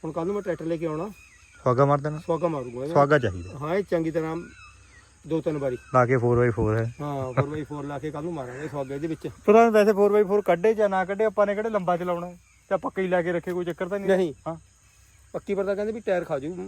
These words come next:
Speaker 1: ਮਹੀਨੇ 'ਚ ਸਾਰੇ ਮੁਰਲੇ।
Speaker 2: ਅੱਛਾ, ਫਿਰ ਉਹ ਜ਼ੋਰ ਮਾਰਦੇ।
Speaker 1: ਹਾਂ, ਜ਼ੋਰ ਮਾਰਦਾ, ਸਲਿੱਪ ਕੱਢਣੇ ਨੇ।
Speaker 2: ਉਹ ਟਾਇਰ ਤਾਂ ਖਾ ਜੂਗਾ ਪ੍ਰਧਾਨ, ਜੇ ਮਹੀਨੇ 'ਚ ਆਪਾਂ ਨੇ ਗੇੜਾ ਹੀ ਇੱਕ ਲਾਇਆ।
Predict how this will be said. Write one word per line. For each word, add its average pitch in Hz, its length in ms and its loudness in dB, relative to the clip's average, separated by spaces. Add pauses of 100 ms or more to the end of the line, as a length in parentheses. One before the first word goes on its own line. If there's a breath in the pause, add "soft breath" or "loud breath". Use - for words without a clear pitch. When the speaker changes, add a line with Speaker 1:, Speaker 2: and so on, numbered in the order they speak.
(280)
Speaker 1:
ਮਹੀਨੇ 170 300 -2
'ਚ 165 80 -6
ਸਾਰੇ 156 240 -2
ਮੁਰਲੇ। 180 280 -6
Speaker 2:
ਅੱਛਾ, 165 160 4
ਫਿਰ 175 120 2
ਉਹ 180 120 0
ਜ਼ੋਰ 151 340 0
ਮਾਰਦੇ। 127 300 -4
Speaker 1:
ਹਾਂ, 156 100 -4
ਜ਼ੋਰ 185 220 0
ਮਾਰਦਾ, 196 580 2
ਸਲਿੱਪ 190 260 -4
ਕੱਢਣੇ 160 340 -6
ਨੇ। 185 80 -10
Speaker 2:
ਉਹ 123 120 -12
ਟਾਇਰ 117 280 -6
ਤਾਂ 131 100 -8
ਖਾ 120 160 -8
ਜੂਗਾ 123 220 -6
ਪ੍ਰਧਾਨ, 151 280 -4
ਜੇ 160 80 -4
ਮਹੀਨੇ 151 320 -2
'ਚ 160 60 -4
ਆਪਾਂ 160 180 -2
ਨੇ 170 60 -4
ਗੇੜਾ 143 200 -2
ਹੀ 151 80 0
ਇੱਕ 147 120 -8
ਲਾਇਆ। 147 320 -2